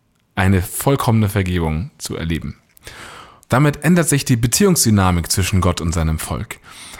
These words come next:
Nicht mehr die Übertretung des Volkes bestimmen die Reaktion Gottes in der Vergebung,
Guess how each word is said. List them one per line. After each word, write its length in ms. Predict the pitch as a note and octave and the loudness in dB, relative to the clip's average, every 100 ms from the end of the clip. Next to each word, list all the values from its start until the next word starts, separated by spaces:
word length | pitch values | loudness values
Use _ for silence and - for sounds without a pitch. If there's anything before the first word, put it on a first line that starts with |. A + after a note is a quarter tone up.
| - _ | -20 _
Nicht 260 | C#3+ - | 0 2
mehr 200 | D3 C#3+ | 2 2
die 120 | B2 C#3 | 2 0
Übertretung 540 | C#3 B2 F3+ F3+ D3+ | 0 2 0 2 2
des 160 | A#2+ - | 2 0
Volkes 540 | - E3+ - C3+ - | 2 2 2 0 0
bestimmen 720 | - A#2+ - - D#3+ E3 C#3+ | 0 0 0 2 2 4 4
die 140 | A#2+ A#2+ | 2 2
Reaktion 680 | C3+ C3 - - C#3 C3 | 4 2 2 2 2 2
Gottes 440 | G2+ C#3 C#3+ A#2+ - | 2 0 2 -2 -2
in 180 | A#2+ A#2+ | 0 2
der 140 | A2 | 2
Vergebung, 640 | - F#2+ G2+ C3 F2 G2+ | 2 0 0 0 0 -2